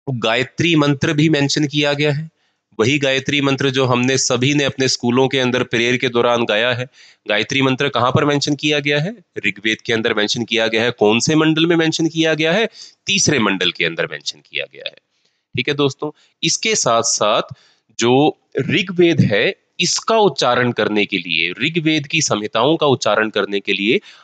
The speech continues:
आपको किसी एक स्पेसिफिक प्रीस्ट, पुरोहित की, अ, मदद लेनी पड़ेगी और ऋग्वेदा के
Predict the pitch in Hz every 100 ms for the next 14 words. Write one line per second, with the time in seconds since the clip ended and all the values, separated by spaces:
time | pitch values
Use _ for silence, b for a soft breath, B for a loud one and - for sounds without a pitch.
0 | B 127 143 - - 196 175 - 180 160
1 | 165 - - 120 139 156 156 _ - 139
2 | 180 180 - - 127 123 127 - - 190
3 | 240 b b b _ 123 110 107 117 131
4 | 127 170 156 147 151 147 139 131 180 -
5 | 147 131 151 202 170 160 147 147 151 196